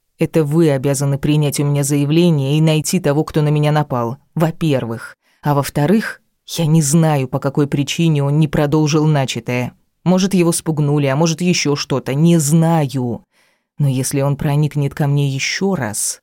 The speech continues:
а судя по тексту в записке, которую вы держите в своей руке, он собирается это сделать, виноваты будете вы. Потому что я обращалась за помощью, а вы не помогли. Участковый вздыхает,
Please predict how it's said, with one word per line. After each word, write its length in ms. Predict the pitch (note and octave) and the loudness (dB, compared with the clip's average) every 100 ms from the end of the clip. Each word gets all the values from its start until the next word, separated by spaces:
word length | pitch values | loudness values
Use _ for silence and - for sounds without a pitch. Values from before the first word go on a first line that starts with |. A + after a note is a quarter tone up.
| _ | _
а 80 | E3 | -6
судя 280 | - D3 C#3+ | -2 -2 0
по 160 | C#3+ | -2
тексту 340 | - D3 - D3 | -2 -4 -4 -4
в 60 | |
записке, 500 | C#3 C#3+ D3 C#3 D3+ | -2 -2 -2 -4 -4
которую 320 | C#3 C#3 D3 C#3+ | -4 0 0 0
вы 80 | |
держите 440 | C#3 D3+ C3+ B2 C3+ | 0 0 -2 -4 -6
в 40 | |
своей 280 | - C#3 C#3 | -2 -2 0
руке, 280 | C#3+ C#3+ F3 | 0 0 0
он 140 | D3+ | 0
собирается 800 | - E3 F3+ F#3 D#3 A#2+ B2+ - | 2 2 2 2 2 -2 -4 -4
это 200 | A#2+ D3+ | -4 -2
сделать, 540 | C#3 D3+ G#3+ D#3 A#2 - _ _ _ | -2 2 2 2 -2 -8 _ _ _
виноваты 580 | E3+ E3+ D#3 D3+ F3+ F3+ | 2 4 4 2 0 0
будете 420 | C3 C#3+ C#3 - | -2 -2 -2 -2
вы. 340 | D3 C3+ A#2 - _ _ _ _ _ _ F3 | -2 -2 -6 -10 _ _ _ _ _ _ -6
Потому 240 | D#3 D3 | -2 -2
что 180 | - D#3+ | -2 -4
я 220 | C#3+ C#3+ | -2 0
обращалась 540 | D#3+ C#3+ - C#3+ D3 C#3+ | 0 -2 -2 0 0 0
за 160 | C#3+ | -2
помощью, 680 | D3 F#3 C#3 - - B2 - _ _ | 0 0 0 -4 -6 -6 -8 _ _
а 140 | - D3 | -4 -2
вы 240 | C#3 F3+ | 2 4
не 220 | E3+ E3 | 4 4
помогли. 760 | D#3+ E3 E3 E3 D3+ C3 A#2+ F#2+ _ _ _ _ _ _ _ D#3 | 2 2 2 2 0 0 -4 -6 _ _ _ _ _ _ _ -10
Участковый 640 | - E3 - - F#3 F#3 | -6 -6 -6 -2 0 2
вздыхает, 1040 | E3+ D#3 E3 - - C3 B2 C#3 - - | 0 -2 -2 -4 -8 -6 -6 -8 -12 -18